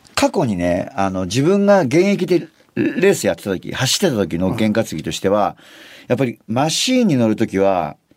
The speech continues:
Speaker 1: 左側から乗る。
Speaker 2: うん。
Speaker 1: 要するに、ま、真ん中にシートがあるんだよね。
Speaker 2: はいはいはい。
Speaker 1: 左側から乗る。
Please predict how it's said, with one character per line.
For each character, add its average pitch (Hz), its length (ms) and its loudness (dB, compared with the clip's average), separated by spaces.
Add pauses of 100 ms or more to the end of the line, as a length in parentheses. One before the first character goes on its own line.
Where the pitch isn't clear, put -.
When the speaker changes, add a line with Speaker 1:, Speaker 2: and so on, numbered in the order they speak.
Speaker 1:
左 185 400 0
側 170 160 4
か 170 120 0
ら 143 80 0
乗 95 120 -4
る。 78 200 -8 (220)
Speaker 2:
う 139 60 -4
ん。 120 320 -4 (320)
Speaker 1:
要 165 80 2
す 160 40 4
る 165 60 2
に、 156 40 2
ま、 175 240 0 (120)
真 180 140 0
ん 202 40 2
中 196 140 2
に 190 140 0
シ 190 160 0
ー 147 40 0
ト 117 80 -2
が 92 60 -2
あ 170 100 0
る 139 60 -2
ん 98 100 -6
だ 123 60 0
よ 123 60 -2
ね。 120 80 -8
Speaker 2:
は 123 140 -12
い - 20 -10
は - 0 -
い - 20 -10
は 98 60 -12
い。 - 100 -18
Speaker 1:
左 160 300 2
側 147 160 2
か 127 100 -2
ら 117 80 0
乗 104 120 -2
る。 90 260 -6